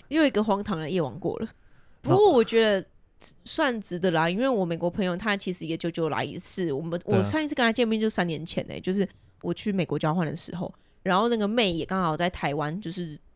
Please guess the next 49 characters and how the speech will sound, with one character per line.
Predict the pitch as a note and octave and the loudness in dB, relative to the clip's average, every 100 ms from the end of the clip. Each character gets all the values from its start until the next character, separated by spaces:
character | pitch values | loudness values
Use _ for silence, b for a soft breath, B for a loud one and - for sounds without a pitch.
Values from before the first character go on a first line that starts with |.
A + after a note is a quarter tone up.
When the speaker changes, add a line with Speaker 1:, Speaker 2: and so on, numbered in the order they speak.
| _ | _
Speaker 1:
等 | F3+ | -2
于 | D#3 F#3 | 0 -2
算 | - F#3+ F3+ | 0 0 -2
是 | - G#3 | -4 -4
最 | F3+ G3+ | 2 4
后 | G3 | 4
一 | |
个 | E3+ | 2
夜 | E3 F3 C3+ | -2 -2 -2
晚 | D#2+ E2 | -2 -6
了 | E2 | -6
这 | F3 | -6
样。 | A2+ - _ _ - | -6 -8 _ _ -6
然 | F3 | -4
后 | F#3+ G3 G3+ | -2 -2 -4
就 | - | -4
是 | G#3 G3 F#3 - _ _ _ _ - | -4 -2 -2 -4 _ _ _ _ 0
幸 | - F4 | 4 4
好 | A#3 E3+ | 4 0
他 | G#3+ | 0
们 | A#3 | 2
两 | D3+ | 0
个 | D3+ | 0
都 | F3 | 0
很 | G#3 - | 0 -2
开 | - B2+ | -6 -6
心， | - D3+ | -6 -8
就 | G#3 | -6
是 | |
他 | A#3 A3 | -4 -4
们 | F3 | -4
结 | E3+ D#3 | -4 -4
束 | G#3+ G3 | -2 -4
之 | E3 | -4
后 | F#3+ G3+ | 0 2
都， | F#3 F3 b b _ - | 2 -2 b b _ -2
都， | G#3+ | -2
都 | - G#3+ | 2 2
一 | A3+ | 4
直 | A3 G3 | 2 -2
说， | G#3 G3 F#3 | 2 2 2
就 | F#3 G3+ | 0 -2
是 | G3+ | -2
谢 | G#3 G3+ | 0 0
谢 | F#3+ | 0
你 | D#3 | -2
们， | D3+ G#2+ - | -6 -8 -8
就 | G3 | -4
是， | F#3+ | -4